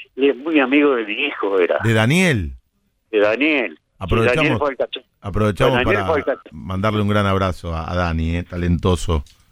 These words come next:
Speaker 2: colega.
Speaker 1: Sí, sí, gracias a Dios, sí. Este, era, fue el casamiento también de,
Speaker 2: Ah.
Speaker 1: de Diego, eran muy amigos.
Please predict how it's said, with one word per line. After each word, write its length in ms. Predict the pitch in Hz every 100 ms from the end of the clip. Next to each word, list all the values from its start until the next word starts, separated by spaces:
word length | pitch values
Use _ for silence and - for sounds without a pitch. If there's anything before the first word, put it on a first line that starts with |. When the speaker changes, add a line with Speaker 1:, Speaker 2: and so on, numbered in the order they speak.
| _
Speaker 2:
colega. 440 | - 90 87 82 73
Speaker 1:
Sí, 240 | 127 131 117 _ _ _ -
sí, 140 | 127
gracias 420 | 107 113 117 104 110
a 40 |
Dios, 260 | 104 117 113
sí. 120 | - 107 _ _ - - - -
Este, 640 | 104 - - 110 104 101 _ - - _
era, 180 | 120 127 127 107
fue 120 | 143
el 60 | 135
casamiento 640 | 131 - 113 156 185 -
también 420 | - 113 104 110 95
de, 380 | 98 92 85 78 _ _ -
Speaker 2:
Ah. 180 | 123 139
Speaker 1:
de 140 | 107
Diego, 480 | 107 117 98 90 82 - - 127 120 107 95 87
eran 220 | 113 104
muy 160 | 117
amigos. 480 | 113 117 127 87 80